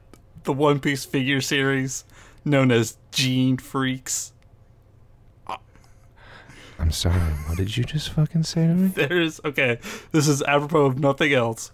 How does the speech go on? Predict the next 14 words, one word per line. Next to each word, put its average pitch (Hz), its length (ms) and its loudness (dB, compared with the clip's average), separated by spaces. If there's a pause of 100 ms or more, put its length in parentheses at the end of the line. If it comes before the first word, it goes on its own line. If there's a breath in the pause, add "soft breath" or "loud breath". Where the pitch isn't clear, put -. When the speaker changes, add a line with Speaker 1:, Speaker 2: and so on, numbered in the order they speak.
(460 loud breath)
Speaker 1:
other 139 140 4
than 135 80 4
the 135 80 0
fact 131 160 0
that 156 60 -8
you 131 80 -8
brought 127 200 0
up 120 120 -6
One 123 160 0
Piece. 117 280 -6
There's 123 280 -6
a 117 80 -8
series 160 640 -6
of 131 260 -8